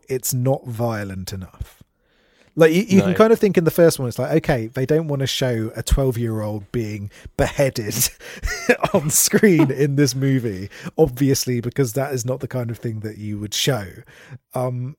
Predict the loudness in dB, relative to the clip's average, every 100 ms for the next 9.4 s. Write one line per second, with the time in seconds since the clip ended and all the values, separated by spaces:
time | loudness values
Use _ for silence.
0 | -16 0 0 4 4 4 2 2 2 -2
1 | 0 0 -2 -6 -8 -6 -4 0 0 0
2 | 0 -2 -4 -8 -10 -8 -8 -8 -12 -20
3 | _ -8 -8 -14 _ _ -10 0 2 2
4 | 0 -4 -4 -2 -2 -4 -2 -2 -2 -6
5 | -2 -2 -2 -4 -2 -2 -2 -6 -8 -8
6 | -8 -6 -6 -6 -6 -4 -6 -8 -12 -14
7 | -16 -10 -8 -8 -10 -14 -12 -12 -10 -12
8 | -10 -12 -10 -8 -8 -10 -12 -14 -8 -6
9 | -6 -2 -2